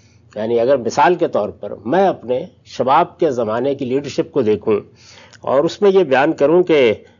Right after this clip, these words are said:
सैयद अवलिल्लाह साहब मौदूदी साहब जैसे या मुफ्ती महमूद साहब जैसे उलमा थे, सीरत देखिए, किरदार देखिए, उनकी अजीमत देखिए, तो मैं ये अफजलियत पर गुफ्तगू कर रहा हूँ, आमतुन्नास का एतमाद किसको हासिल है?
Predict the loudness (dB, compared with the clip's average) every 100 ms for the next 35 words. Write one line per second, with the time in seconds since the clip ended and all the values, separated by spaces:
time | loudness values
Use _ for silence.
0 | _ _ -16 -12 -12 -4 -2 2 0 0
1 | 0 0 0 -2 -2 -2 -2 -2 -2 -4
2 | -4 -6 -6 -10 -10 -12 -16 -16 _ _
3 | _ -12 -10 -8 -8 -4 -4 -2 -2 0
4 | -2 -4 -14 -6 -6 -4 -6 -6 -8 -12
5 | -10 -4 -4 -4 -6 -20 _ _ _ _
6 | -12 -6 -6 -6 -10 -16 -14 -16 -14 -12
7 | -8 -2 -2 -4 -10 -12 -12 -10 -12 -16
8 | _ _ _ -10 -8 -4 -2 0 2 2
9 | 0 -6 -6 -8 -8 -8 _ _ _ _
10 | _ -12 -6 -4 -2 -4 -6 -8 -6 -4
11 | -2 -2 0 -2 0 -4 -4 -4 -2 0
12 | 0 -2 -4 -8 -12 _ _ _ _ _
13 | -4 -2 -2 0 0 2 0 0 0 0
14 | -2 -2 -2 -6 -6 -6 -6 -8 -14